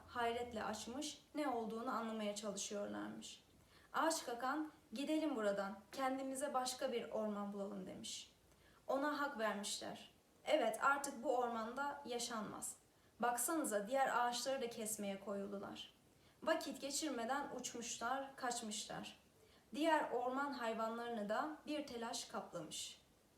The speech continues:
Aslanlar, ceylanlar, tilkiler, karacalar bir araya toplanmışlar, kararlarını vermişler. "Kaçmalıyız. Bu canlılar artık bize rahat, huzur vermez."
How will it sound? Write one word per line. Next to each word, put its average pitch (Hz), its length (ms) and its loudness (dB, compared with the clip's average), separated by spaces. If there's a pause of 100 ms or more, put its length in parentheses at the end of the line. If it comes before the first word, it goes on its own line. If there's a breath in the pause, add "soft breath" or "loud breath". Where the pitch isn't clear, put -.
(120)
Aslanlar, 233 720 -2
ceylanlar, 233 760 -4
tilkiler, 226 680 -6
karacalar 240 680 -2
bir 262 100 -4
araya 233 340 -2
toplanmışlar, 226 840 -4 (360 loud breath)
kararlarını 226 640 2
vermişler. 202 760 0 (380 loud breath)
"Kaçmalıyız. 269 880 0 (300)
Bu 285 180 -2
canlılar 226 680 0 (240)
artık 254 420 2
bize 208 320 0
rahat, 247 400 -4 (140)
huzur 240 380 -4
vermez." 202 560 -2